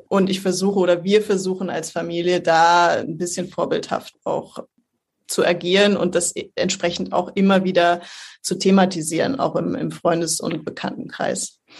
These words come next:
Ja, das ist ein Thema. Und zweites Thema ist die Altersarmut, weil ich das auch sehr präsent in meinem Umfeld, also im privaten Umfeld habe. Ich bin ja jetzt selbst dreiundvierzig, ähm, Elterngeneration, also meine eigene Mutter,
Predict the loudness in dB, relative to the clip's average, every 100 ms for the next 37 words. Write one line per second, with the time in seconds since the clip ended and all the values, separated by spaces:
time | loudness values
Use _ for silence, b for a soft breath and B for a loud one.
0 | B B B B -6 0 2 2 2 2
1 | 2 4 4 6 4 4 2 0 -8 -10
2 | -2 -2 -2 -4 -2 -2 -2 0 0 0
3 | -4 0 2 4 4 2 0 -2 0 0
4 | -2 -6 -8 0 2 2 -2 -6 2 4
5 | 4 -2 -4 0 0 0 -2 -2 -4 -2
6 | 0 2 4 4 2 -2 -4 2 2 2
7 | 0 -2 0 0 0 -2 -4 0 2 4
8 | 0 -4 B B B B -10 -6 2 4
9 | 4 4 2 2 -2 -2 -2 -4 0 0
10 | 2 2 2 0 2 2 2 0 -4 -10
11 | 0 2 4 2 2 2 0 2 0 -2
12 | -4 -2 0 -2 -4 -6 -6 -6 -6 -4
13 | -2 0 -2 -4 -2 0 2 2 2 2
14 | 0 0 0 2 0 -2 -4 -6 -6 -10
15 | -14